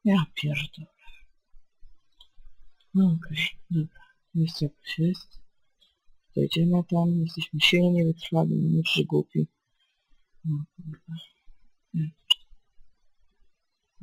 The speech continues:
Dobra. No to ja zrobię cięcie, jak już tam dojdę.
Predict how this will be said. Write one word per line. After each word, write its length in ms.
Dobra. 260
No 140
to 140
ja 140
zrobię 300
cięcie, 440
jak 200
już 180
tam 180
dojdę. 440